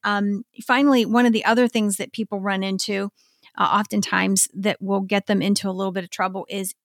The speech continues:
inconvenience. Okay? It's just not convenient for me, uh,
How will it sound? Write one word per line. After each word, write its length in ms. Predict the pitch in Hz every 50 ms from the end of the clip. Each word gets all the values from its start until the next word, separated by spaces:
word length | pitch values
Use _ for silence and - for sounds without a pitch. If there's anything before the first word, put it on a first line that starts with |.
| _
inconvenience. 1500 | - 240 247 247 247 247 247 262 240 - _ _ - - 262 247 233 214 196 180 160 147 - - _ _ - - - - - _ _ _ _ _ _ _ _
Okay? 300 | 185 - - 208 240 269 269 - _ _ _ _
It's 260 | _ 202 - - - -
just 340 | 220 - 226 214 - -
not 340 | 226 226 214 220 - - - - _
convenient 720 | - - 220 214 208 208 196 196 185 180 185 - - - - _
for 320 | - - - 208 190 196 180
me, 280 | 180 170 156 160 196 - - - - - - _ -
uh, 240 | 190 180 185 185